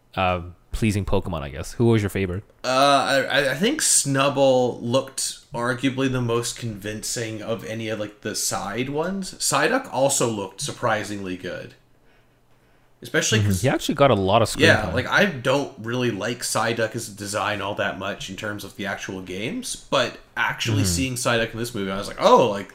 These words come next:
Speaker 2: I actually totally buy that this is a creature." I was really impressed by that. So I'd say either Snubbull or Psyduck, with a special shout out to Flareon, who showed up for, like, five seconds.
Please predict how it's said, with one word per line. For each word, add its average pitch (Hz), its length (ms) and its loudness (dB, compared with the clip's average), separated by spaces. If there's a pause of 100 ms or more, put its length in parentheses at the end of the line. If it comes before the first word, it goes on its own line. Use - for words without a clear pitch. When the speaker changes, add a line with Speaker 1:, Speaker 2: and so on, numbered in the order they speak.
(100)
Speaker 2:
I 143 80 4
actually 156 340 0
totally 135 360 0
buy 131 260 4
that 107 140 -4
this 117 140 -4
is - 100 -4
a 117 40 -6
creature." 98 520 -6
I 110 120 -2
was 117 140 -2
really 117 240 -4
impressed 110 380 -6
by 92 80 -2
that. 82 280 -8 (380)
So - 160 -4
I'd 139 160 -2
say 156 140 2
either 127 260 2
Snubbull 127 580 0
or 110 120 -6
Psyduck, 110 640 -2
with 110 220 -6
a 104 440 -4 (480)
special 143 500 0
shout 127 360 4
out 123 300 2
to 117 360 0
Flareon, 147 920 2
who 131 120 -2
showed 135 400 4
up 127 280 0
for, 123 100 0
like, 110 300 -2 (200)
five 127 400 0
seconds. - 800 -8